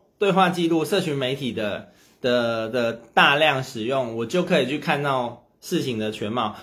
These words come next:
不然平常以前啊，要用问的时候是很容易，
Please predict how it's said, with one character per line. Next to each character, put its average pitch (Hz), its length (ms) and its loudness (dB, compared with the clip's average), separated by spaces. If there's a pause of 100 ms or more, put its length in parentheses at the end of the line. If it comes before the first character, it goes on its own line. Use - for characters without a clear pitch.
(140)
不 220 60 2
然 160 260 4
平 151 240 -2
常 143 460 -2 (160)
以 147 180 -2
前 135 320 0
啊， 131 160 4
要 180 160 4
用 180 260 4
问 175 280 8
的 127 120 -2
时 127 180 -4
候 139 180 0
是 208 120 -2
很 160 280 -2
容 120 180 -4
易， 147 300 -4